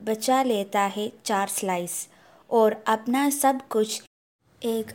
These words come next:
जगलगे ताले के भरोसे छोड़कर चल देता है कहीं भी। अकेला आदमी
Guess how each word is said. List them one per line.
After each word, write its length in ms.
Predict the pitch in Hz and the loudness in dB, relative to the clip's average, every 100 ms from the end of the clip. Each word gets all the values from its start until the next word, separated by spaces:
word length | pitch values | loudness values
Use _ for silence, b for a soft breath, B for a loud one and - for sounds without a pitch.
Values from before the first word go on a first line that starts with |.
| - | -16
जगलगे 720 | 214 226 220 233 240 233 254 269 | -6 -4 -4 -2 -2 0 0 0
ताले 520 | - 226 214 214 220 | 0 -2 0 0 -4
के 240 | 220 240 | -2 -4
भरोसे 640 | 247 214 208 202 208 233 233 | -2 -4 -4 -4 -4 -4 -4
छोड़कर 600 | 233 214 202 202 196 196 B B B | -4 -6 -6 -6 -6 -6 B B B
चल 260 | 240 220 247 | -2 0 0
देता 440 | 220 208 202 196 | -2 -4 -4 -4
है 380 | 196 190 202 214 | -2 -4 -8 -8
कहीं 580 | - 202 185 202 196 185 | -6 -6 -6 -8 -8 -8
भी। 220 | 185 185 _ _ _ B B B | -10 -14 _ _ _ B B B
अकेला 480 | 233 240 269 277 311 | -4 0 2 2 2
आदमी 640 | 311 233 220 220 214 214 | -2 -2 -2 -2 -4 -4